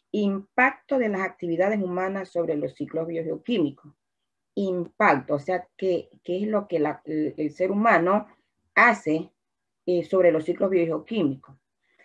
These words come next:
Eh, por lo tanto, la destreza dice indagar y destacar los impactos de las actividades humanas sobre los ciclos biogeoquímicos y comunicar,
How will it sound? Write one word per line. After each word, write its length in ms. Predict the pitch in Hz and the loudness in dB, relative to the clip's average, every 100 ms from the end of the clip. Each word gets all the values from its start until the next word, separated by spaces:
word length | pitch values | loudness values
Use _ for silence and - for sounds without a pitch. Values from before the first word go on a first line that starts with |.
| _ _ | _ _
Eh, 160 | 202 170 | -6 -2
por 180 | 196 | 0
lo 140 | 220 233 | 2 4
tanto, 280 | 220 226 233 | 2 2 2
la 380 | 202 165 147 139 | 4 4 2 0
destreza 580 | 180 - 196 202 202 | -2 0 0 2 0
dice 340 | 165 170 190 180 | -2 -2 -2 -4
indagar 800 | 185 175 165 160 196 156 - - - | -2 -2 0 0 4 4 2 -2 -10
y 100 | - | -8
destacar 560 | 170 156 156 147 185 185 | -6 -4 -4 -2 -2 0
los 180 | 175 180 | 0 -2
impactos 1120 | 170 151 156 - 233 202 - - 147 - _ _ _ | 0 0 0 2 4 2 0 -2 -2 -4 _ _ _
de 140 | - 175 | 0 2
las 140 | 170 | 2
actividades 640 | 165 - 170 165 156 165 180 | -2 -4 -4 0 2 0 -2
humanas 600 | - 214 208 160 170 196 - _ _ | -4 0 2 4 2 -2 -6 _ _
sobre 520 | - - 220 214 220 | -16 2 6 6 6
los 200 | 196 156 | 2 2
ciclos 300 | - 151 170 | 0 0 2
biogeoquímicos 800 | 175 180 190 226 254 156 - 131 - _ _ _ _ _ | 2 0 -4 0 2 2 0 -8 -12 _ _ _ _ _
y 240 | 262 311 311 | 2 4 4
comunicar, 960 | 233 190 190 202 170 - 165 143 123 | 4 4 4 2 2 2 4 4 2